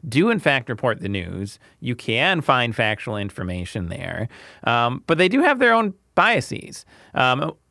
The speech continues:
I think this research is great in that it's at the very least giving us some transparency. So we know what to expect from each of these models. So y-, then you can take it with a grain of salt and you can say, "Well, wait a minute.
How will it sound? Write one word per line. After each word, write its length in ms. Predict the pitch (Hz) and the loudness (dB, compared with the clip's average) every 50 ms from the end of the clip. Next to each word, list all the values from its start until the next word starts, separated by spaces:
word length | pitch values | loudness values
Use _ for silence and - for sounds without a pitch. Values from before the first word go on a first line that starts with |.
| _ - | _ 2
I 160 | 160 185 214 | 2 4 4
think 220 | 196 220 214 190 | 4 2 2 4
this 140 | 190 180 143 | 2 2 4
research 400 | 147 160 160 156 - 170 139 - | 4 2 2 2 0 -2 -2 -2
is 120 | 143 113 | -4 -4
great 520 | 113 - 117 113 127 139 143 123 - - - | -4 -2 0 2 4 4 4 2 -2 -4 -4
in 140 | - 135 131 | -2 0 2
that 140 | 131 127 | 2 2
it's 200 | 127 117 - - - | 2 0 -4 -4 -2
at 180 | - 143 147 143 | 0 0 0 0
the 60 | 131 | -2
very 380 | 123 120 110 151 165 185 185 170 | -2 0 2 4 4 6 6 4
least 280 | 156 147 143 131 - | 4 2 0 0 -2
giving 220 | - 139 127 131 127 | -4 -4 -2 -2 -4
us 80 | 113 | -4
some 140 | - - 113 | -4 -4 -6
transparency. 840 | 104 - 110 101 92 - - 113 101 92 87 - - - - - - | -4 -2 -2 -2 -4 -4 -6 -4 -4 -4 -4 -6 -10 -14 -16 -16 -14
So 120 | - - 123 | -8 -4 0
we 120 | 127 135 | 0 2
know 120 | 147 160 | 4 4
what 140 | 170 170 160 - | 4 2 2 0
to 80 | - 123 | 0 -2
expect 600 | 110 - - - - 117 104 - - - - - - | -2 -4 -8 -4 -2 -2 -2 -2 -6 -14 -20 -20 -12
from 180 | - - 123 113 | -6 -4 -2 -2
each 140 | 107 98 - | -2 -4 -4
of 80 | 110 | -4
these 160 | 101 95 90 | -4 -2 -2
models. 520 | 110 98 92 87 85 80 82 80 95 - - - - - - _ | 0 0 0 0 -2 -4 -6 -10 -10 -12 -16 -20 -20 -20 -20 _
So 180 | - - 165 147 | -2 2 4 4
y-, 180 | 147 143 139 | 4 2 0
then 220 | - - 156 175 190 | 0 2 2 2 2
you 60 | 185 | 0
can 160 | - 170 139 | -2 -4 -2
take 220 | - 156 135 117 | -2 -2 -2 0
it 40 | 143 | 0
with 140 | 131 110 117 | -2 -2 -2
a 20 | |
grain 240 | 110 123 104 92 92 | -2 -4 -2 -2 -4
of 80 | 90 - | -6 -6
salt 280 | - 90 - - - _ _ _ - | -6 -6 -6 -6 -8 _ _ _ -6
and 100 | - 113 | -4 -4
you 60 | 113 | -2
can 100 | 107 123 | -2 -4
say, 300 | 113 - - 123 117 113 | -4 0 2 2 2 4
"Well, 120 | 117 127 135 | 2 2 2
wait 240 | 143 165 156 135 | 4 4 4 2
a 40 | 104 | 0
minute. 260 | 90 92 95 98 - | -2 -4 -6 -10 -12